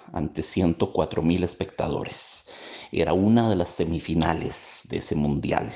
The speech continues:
mil novecientos setenta. La fin-, semifinal, Alemania-Italia.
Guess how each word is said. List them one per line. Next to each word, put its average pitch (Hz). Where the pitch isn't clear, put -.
mil -
novecientos -
setenta. 135
La -
fin-, -
semifinal, 117
Alemania-Italia. 80